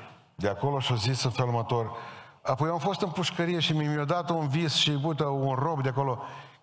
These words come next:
chemați-l." Spune Biblia că după doisprezece ani de nespălat, l-au spălat, l-au bărberit,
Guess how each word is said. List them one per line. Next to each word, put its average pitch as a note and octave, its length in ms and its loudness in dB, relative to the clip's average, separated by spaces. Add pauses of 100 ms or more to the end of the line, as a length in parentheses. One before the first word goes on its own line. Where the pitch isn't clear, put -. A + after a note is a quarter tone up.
chemați-l." A2+ 800 0 (760)
Spune G2+ 340 0
Biblia A#2+ 380 0
că A2+ 120 -2
după F2+ 240 0
doisprezece G#2 540 0
ani G#2+ 120 -2
de F2+ 80 0
nespălat, F2+ 720 0 (640)
l-au F2+ 220 0
spălat, F#2 680 -2 (480)
l-au F2 220 0
bărberit, F#2 680 0